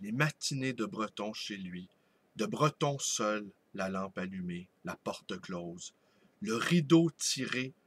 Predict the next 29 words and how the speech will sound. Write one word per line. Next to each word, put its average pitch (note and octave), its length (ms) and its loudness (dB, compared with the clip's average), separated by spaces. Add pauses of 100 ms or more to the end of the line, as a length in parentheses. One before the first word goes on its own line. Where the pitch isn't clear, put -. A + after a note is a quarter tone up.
(280)
sur - 200 -4
le G2 100 -2
théâtre G#2 680 -2
de A2 200 -10
mes G2+ 220 -8
amis A2 380 -10
et A2 80 -10
moi. F#2 340 -6 (1700)
Tel A#2 160 2
est A#2 80 4
bien B2 300 0
le A#2+ 120 2
lieu G#2+ 220 -2
secret A2 640 -2
d'où A2+ 160 -12
part C#3 260 2
chaque - 300 -2
fragment A#2 460 -2
de A2 100 -6
ce - 220 -4
livre, F#2 440 -6 (520)
bloc C3 400 2
de A2 80 0
pensée A#2+ 720 0 (160)
radiante A#2 800 -2 (320)
né C3 260 -2 (200)
de G2+ 80 -4
la G2 100 -2
solitude, G2 800 -6